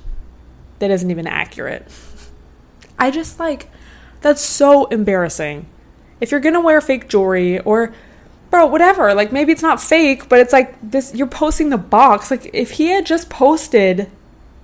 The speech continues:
him wearing the jewelry, I don't really think anyone could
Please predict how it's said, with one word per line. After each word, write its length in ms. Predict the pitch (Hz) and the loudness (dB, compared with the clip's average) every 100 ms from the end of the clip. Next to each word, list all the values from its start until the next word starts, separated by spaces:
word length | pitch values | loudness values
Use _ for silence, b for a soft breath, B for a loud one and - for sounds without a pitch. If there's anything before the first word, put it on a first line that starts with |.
| - - - | -20 -20 -8
him 220 | 254 247 | -6 -2
wearing 280 | 240 254 254 | -2 0 0
the 80 | |
jewelry, 560 | 196 220 269 202 180 180 B B B B B _ _ - - 220 226 240 | -2 0 -2 0 -2 -6 B B B B B _ _ -20 -20 -18 -12 -2
I 120 | 269 | 2
don't 160 | 339 330 | 2 2
really 160 | 339 | 0
think 200 | 311 311 - | -2 -2 0
anyone 500 | 247 277 262 254 247 | 0 2 0 0 -2
could 420 | 247 226 208 - | 0 0 0 -4